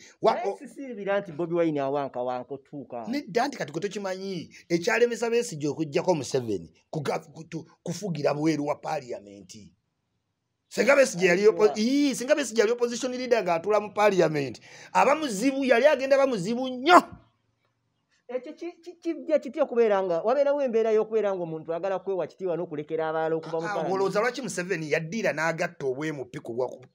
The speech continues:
Speaker 1: ku ba president bakulonda lumu? Ku, because senga waliwo lakuna nga ba, em, basooka kulonda president. Eh?
Speaker 2: Singa omuntu
Speaker 1: No,
Speaker 2: amanya
Speaker 1: anti, eh, senga omuntu amala na-, n'agamba,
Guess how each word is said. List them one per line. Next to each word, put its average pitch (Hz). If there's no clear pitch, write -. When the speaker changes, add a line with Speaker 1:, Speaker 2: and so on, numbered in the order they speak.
Speaker 1:
ku 135
ba 151
president 131
bakulonda 127
lumu? 131
Ku, 170
because 185
senga 196
waliwo 233
lakuna 208
nga 170
ba, 165
em, 202
basooka 208
kulonda 202
president. 127
Eh? 196
Speaker 2:
Singa 170
omuntu 180
Speaker 1:
No, 202
Speaker 2:
amanya 190
Speaker 1:
anti, 220
eh, 196
senga 190
omuntu 196
amala 202
na-, 202
n'agamba, 196